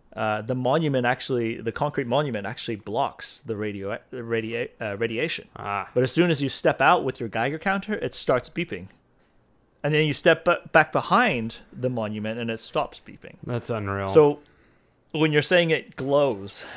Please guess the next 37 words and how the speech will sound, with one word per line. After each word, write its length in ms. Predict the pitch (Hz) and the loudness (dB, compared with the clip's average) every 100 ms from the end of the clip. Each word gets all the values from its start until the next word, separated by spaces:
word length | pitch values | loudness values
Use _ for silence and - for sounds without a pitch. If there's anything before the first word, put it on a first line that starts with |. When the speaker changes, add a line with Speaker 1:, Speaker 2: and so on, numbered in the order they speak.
| - - | -18 -6
Speaker 1:
that's, 440 | 127 120 - - - - | -4 -4 -6 -10 -8 0
that's 300 | 127 - - | 0 0 -8
what 140 | 107 | -8
it's 220 | 98 - | -10 -10
talking 360 | - 101 - 90 | -6 -6 -8 -14
about. 380 | - - - - _ 117 107 | -12 -12 -14 -20 _ -20 -16
Speaker 2:
Wow. 320 | 98 98 90 - _ - - | -16 -14 -16 -18 _ -20 -2
You 120 | 214 | 2
know, 80 | 190 | 2
what, 360 | 185 220 220 | 4 2 0
one 200 | 160 233 | -2 0
of 100 | 330 | 0
the 100 | 320 | -2
things 300 | - 190 170 | -2 -4 -4
that 160 | 165 - | -6 -8
I 220 | 127 139 | -8 -8
found 520 | - 117 113 107 104 | -8 -6 -6 -6 -6
most 300 | 120 117 107 | -4 -4 -2
interesting, 480 | 127 113 113 - 120 | -6 -6 -8 -6 -4
and 120 | 113 | -4
probably, 440 | - 208 170 131 117 | 0 2 2 2 0
n-, 460 | 120 - 117 120 - | -2 -6 -10 -14 -10
you 160 | 147 113 | -6 -4
know, 160 | 92 | -4
my 260 | 101 123 131 | -2 0 2
own 220 | 131 123 | 0 0
naivete, 1000 | 113 104 120 110 - 104 92 95 95 104 65 78 78 107 | 0 0 0 0 -4 -6 -6 -6 -6 -10 -16 -20 -20 -14
just 360 | 123 - - 123 | -14 -14 -14 -8
not 360 | 120 117 98 | -4 -4 -4
knowing 460 | 101 113 139 110 90 | -6 -4 -2 -4 -6
any 160 | 87 | -10
better, 420 | 85 87 85 87 - _ _ _ _ | -12 -12 -10 -12 -14 _ _ _ _
you 120 | 143 | -2
know, 40 | 127 | -2
my 240 | 120 165 | 0 -2
assumption 720 | 202 127 - 107 - 104 95 | -2 -4 -6 -8 -8 -10 -6
was, 340 | 98 92 90 | -4 -4 -8